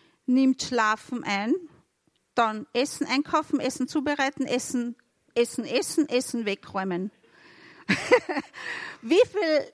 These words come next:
von dem nimmt ein Freizeitfreunde, Familie?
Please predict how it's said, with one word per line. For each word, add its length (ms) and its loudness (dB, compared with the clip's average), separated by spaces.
von 240 2
dem 320 4
nimmt 480 4
ein 560 0
Freizeitfreunde, 920 -2
Familie? 680 2